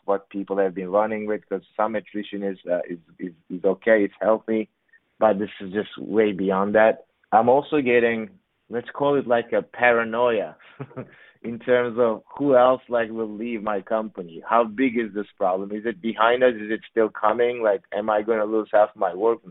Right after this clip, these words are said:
I'm exaggerating with half, but these numbers are getting, like, very healthy double-digit numbers. Like,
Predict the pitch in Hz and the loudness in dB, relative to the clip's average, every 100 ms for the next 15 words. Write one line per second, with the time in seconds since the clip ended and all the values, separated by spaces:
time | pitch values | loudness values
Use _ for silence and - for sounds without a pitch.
0 | 87 92 92 92 90 87 101 95 95 92 | -20 -20 -20 -18 -8 0 0 0 -6 -8
1 | 87 - 98 101 - 92 - _ - 101 | -18 -4 0 0 -2 -6 -8 _ -8 -2
2 | 127 120 131 139 123 104 107 104 110 104 | -2 2 4 4 2 4 4 4 2 0
3 | 107 104 98 85 _ - 113 123 117 110 | 0 0 0 -2 _ -4 4 4 4 4
4 | 113 113 101 110 104 98 104 101 90 107 | 2 0 -2 0 0 -4 -6 -6 -4 0
5 | 127 110 85 87 92 | 0 -2 -14 -8 -8